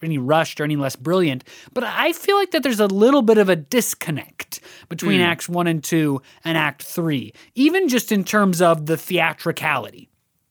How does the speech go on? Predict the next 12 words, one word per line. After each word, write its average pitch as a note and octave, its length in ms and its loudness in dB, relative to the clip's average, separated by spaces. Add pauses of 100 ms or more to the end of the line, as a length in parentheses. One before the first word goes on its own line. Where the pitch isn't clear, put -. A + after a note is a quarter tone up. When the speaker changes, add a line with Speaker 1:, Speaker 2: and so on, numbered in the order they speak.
(500)
Speaker 1:
Up - 120 -4
Speaker 2:
Yeah. D4+ 140 2
Speaker 1:
to D4+ 100 4
this C4 180 2
point, F3 280 2
like, D#3 200 -2
the C#3 120 -4
whole B3 180 4
play G3 200 2
is D3 80 0
very D3 220 2
theatrical. B2 580 -8